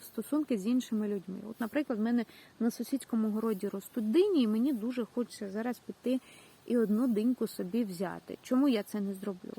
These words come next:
Наприклад, тому що мою поведінку регулює почуття страху. Я боюся, що зараз мене впіймають і мене за цю диньку, а, по голівці не погладять. Або, наприклад, мені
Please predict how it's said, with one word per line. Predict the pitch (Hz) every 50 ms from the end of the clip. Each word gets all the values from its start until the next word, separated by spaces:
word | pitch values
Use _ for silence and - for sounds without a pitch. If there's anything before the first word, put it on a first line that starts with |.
| 202 208
Наприклад, | 208 233 233 - 330 403 381 - 311 220 -
тому | 208 214 233 294
що | - - - 262 233 226 220 202
мою | 202 208 202 254 240
поведінку | - 220 196 214 190 240 262 269 - 214
регулює | 208 196 180 196 202 208 240 240
почуття | - - - - - 196 - 226 226 226
страху. | - - - 226 214 214 - - - 202 - - - - - - - - - - - -
Я | - 247 214
боюся, | 190 233 220 226 240 220 - 202 -
що | - - - 226 202
зараз | 185 - 202 196 202 - -
мене | 214 214 214 220
впіймають | - - - 294 294 320 359 415 440 427 415 403 320 - - - - - - - -
і | - 294 302 330 330
мене | 277 220 214 226 262 277
за | 240 220 190
цю | - -
диньку, | 185 185 233 254 262 - - 233 220 - - - - - - - - - - - -
а, | - 220 208 208 214 208 208 208 202 202 202 202 190 - -
по | 220
голівці | 202 226 233 262 269 - - 226
не | 208 214 226
погладять. | - - 196 185 165 190 190 - - - - - - - -
Або, | - 196 220 311 370
наприклад, | 392 370 - 277 277 269 - 277 247 214 202
мені | 208 214 208 214 233 277 302 311 302 302 285